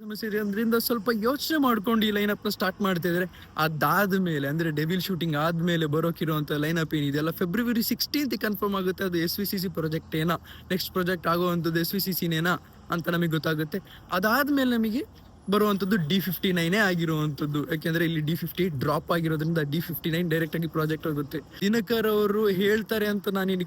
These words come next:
ಕನ್ಫರ್ಮೇಷನ್ ಕೊಡೋದಕ್ಕಾಗಲ್ಲ, ಯಾಕೆಂದ್ರೆ ಡಿ ಬಾಸ್ ಅವರಿಂದ ಕನ್ಫರ್ಮೇಷನ್ ಬಂದ ಮೇಲೆನೆ ಅವರು ಒಂದೇ ಒಂದು ಪ್ರೊಡ್ಯೂಸರ್ ಪ್ರೊಡಕ್ಷನ್ ಕಂಪನಿಯಿಂದ ಒಂದು ಕನ್ಫರ್ಮೇಷನ್ ಬಂದ ಮೇಲೆ ಹೇಳ್ಬೋದು ದಿನಕರ್ ಅವರ ಪ್ರಾಜೆಕ್ಟ್ ಒಪ್ಕೊಂಡಿದ್ದಾರೆ ಅಂತ. ಅಲ್ಲಿವರೆಗೂ ನಾನು ಇಲ್ಲಿ ಕನ್ಫರ್ಮೇಷನ್ ಕೊಡೋದಕ್ಕಾಗಲ್ಲ.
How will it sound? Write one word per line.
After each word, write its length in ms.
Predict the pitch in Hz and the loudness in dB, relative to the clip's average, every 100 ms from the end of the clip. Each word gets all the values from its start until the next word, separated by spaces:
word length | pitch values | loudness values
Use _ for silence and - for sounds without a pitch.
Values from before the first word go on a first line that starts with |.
| 185 | -2
ಕನ್ಫರ್ಮೇಷನ್ 480 | 175 190 190 196 175 | -2 -2 -2 -2 -2
ಕೊಡೋದಕ್ಕಾಗಲ್ಲ, 580 | 170 170 165 160 165 175 165 | -2 -2 0 0 0 0 -2
ಯಾಕೆಂದ್ರೆ 280 | 160 170 160 | -2 -2 0
ಡಿ 80 | 165 | 0
ಬಾಸ್ 140 | 180 185 | 0 0
ಅವರಿಂದ 220 | 175 165 156 | 0 -2 -2
ಕನ್ಫರ್ಮೇಷನ್ 500 | 156 160 156 - 147 139 | -4 -2 -2 -2 0 2
ಬಂದ 140 | 208 214 | 2 2
ಮೇಲೆನೆ 280 | 190 160 156 - - - | 2 0 -2 -8 -6 0
ಅವರು 180 | 220 226 196 190 | 2 2 2 2
ಒಂದೇ 280 | 262 262 254 233 | 2 2 2 2
ಒಂದು 220 | 226 214 214 - 185 | 2 0 -2 -4 0
ಪ್ರೊಡ್ಯೂಸರ್ 600 | 196 226 233 196 220 220 214 180 | 2 2 2 2 2 2 -2 -2
ಪ್ರೊಡಕ್ಷನ್ 420 | 190 214 - 226 202 | -2 0 2 2 2
ಕಂಪನಿಯಿಂದ 500 | 208 185 202 202 202 190 | -2 0 0 2 2 2
ಒಂದು 200 | 190 190 208 - - - 208 | 2 2 0 -4 -20 -6 -2
ಕನ್ಫರ್ಮೇಷನ್ 480 | 214 214 208 - 185 | 0 2 2 2 2
ಬಂದ 120 | 214 233 | 4 4
ಮೇಲೆ 120 | 220 202 | 4 4
ಹೇಳ್ಬೋದು 340 | 202 185 190 370 - - 190 | 4 4 0 -2 -10 -8 0
ದಿನಕರ್ 380 | 214 202 202 185 | 2 2 2 2
ಅವರ 120 | 190 202 | 2 0
ಪ್ರಾಜೆಕ್ಟ್ 320 | 180 175 - 180 | 0 0 0 -4
ಒಪ್ಕೊಂಡಿದ್ದಾರೆ 480 | - 190 190 175 160 | 0 0 4 4 2
ಅಂತ. 120 | 156 147 | 0 -2
ಅಲ್ಲಿವರೆಗೂ 540 | 160 202 185 180 165 214 - - - 170 | 2 2 2 2 0 -2 -4 -16 -6 0
ನಾನು 160 | 170 170 | 2 2
ಇಲ್ಲಿ 100 | 175 | 0
ಕನ್ಫರ್ಮೇಷನ್ 500 | 175 160 165 160 180 156 | -2 0 0 0 -2 -2
ಕೊಡೋದಕ್ಕಾಗಲ್ಲ. 600 | 165 156 202 190 175 | -2 0 0 0 0